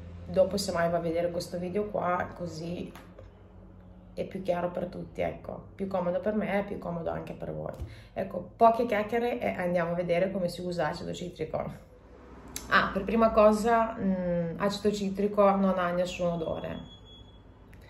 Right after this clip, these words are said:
La cosa più importante che dovete sapere è che non va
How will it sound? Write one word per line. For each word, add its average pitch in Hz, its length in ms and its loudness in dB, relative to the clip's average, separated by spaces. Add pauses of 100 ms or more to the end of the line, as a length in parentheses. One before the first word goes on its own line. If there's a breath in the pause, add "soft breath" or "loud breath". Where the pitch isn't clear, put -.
(720 loud breath)
La 196 840 4
cosa 214 240 6
più 202 140 2
importante 220 1000 2
che 180 120 -6
dovete 190 240 -2
sapere 190 460 2
è 220 40 0
che 202 380 -2
non 202 280 0
va 156 380 -4